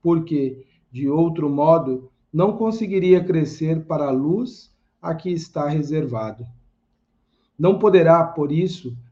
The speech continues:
desvencilhar-se dos complo-, compromissos que plasmou para si mesmo,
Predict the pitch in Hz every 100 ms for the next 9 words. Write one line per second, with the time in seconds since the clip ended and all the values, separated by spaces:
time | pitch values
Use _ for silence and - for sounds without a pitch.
0 | _ 156 160 190 196 185 160 160 170 170
1 | 147 131 147 - 170 160 160 151 - 170
2 | 160 156 143 165 190 - 131 - 165 165
3 | 151 123 135 156 160 160 156 147 - 220
4 | 175 165 127 120